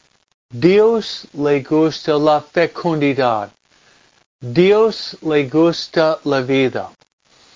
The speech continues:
Dios le gusta los niños.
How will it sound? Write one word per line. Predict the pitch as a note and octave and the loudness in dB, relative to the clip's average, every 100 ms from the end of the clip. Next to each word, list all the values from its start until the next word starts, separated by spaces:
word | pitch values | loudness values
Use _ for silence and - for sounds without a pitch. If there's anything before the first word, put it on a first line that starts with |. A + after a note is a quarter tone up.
| _ _ - _ - | _ _ -20 _ -14
Dios | B2+ A2 E3+ F#3 G3 G3+ - - - | -14 0 2 4 2 0 -2 -12 -4
le | D3+ C3+ | -2 0
gusta | D#3 D#3+ D#3+ - E3 D#3 - | 2 2 0 -2 -2 -2 -2
los | C#3 C3+ - | -2 -2 -4
niños. | C#3 C#3 B2+ G#2 - - - - | -6 -6 -6 -10 -16 -20 -20 -20